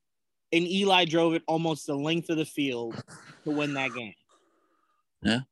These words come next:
Speaker 1: Nothing Brady can do, you know? Nothing he can do.
Speaker 2: He's on offense, right? He can only do so much.
Speaker 1: That's what I'm saying. And that touchdown to Moss is what put them up.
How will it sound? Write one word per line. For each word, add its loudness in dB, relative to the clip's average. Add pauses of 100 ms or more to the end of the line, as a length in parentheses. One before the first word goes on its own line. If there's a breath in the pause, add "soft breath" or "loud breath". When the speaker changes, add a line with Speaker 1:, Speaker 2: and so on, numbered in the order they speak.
Speaker 1:
Nothing 0
Brady 6
can 0
do, -2 (240)
you -6
know? -2 (500)
Nothing 0
he 2
can -2
do. -6 (220)
Speaker 2:
He's 8
on 10
offense, 2
right? 0
He -10
can 0
only 4
do 0
so -6
much. -4 (400)
Speaker 1:
That's 0
what 0
I'm 2
saying. 2
And 2
that 4
touchdown 2
to 0
Moss 2
is -2
what 0
put -4
them 0
up. 2